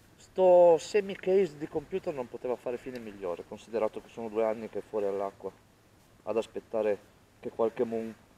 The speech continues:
si faccia venire un'idea. Sono sporcato, ragazzi, non è molto il modo, abbiate preso un pacioccone.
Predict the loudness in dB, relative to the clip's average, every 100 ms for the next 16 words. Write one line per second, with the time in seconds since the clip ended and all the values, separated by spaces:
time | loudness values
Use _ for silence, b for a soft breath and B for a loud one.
0 | -20 -14 -12 -8 -8 -8 -10 -12 -10 -8
1 | -8 -14 _ _ _ _ _ b b b
2 | b -10 -10 0 0 2 0 0 -4 -2
3 | -4 -6 -8 -8 -8 -8 -10 -8 -6 -6
4 | -4 -6 -8 -10 -8 -8 -8 -10 -10 -16
5 | -14 -14 -16 _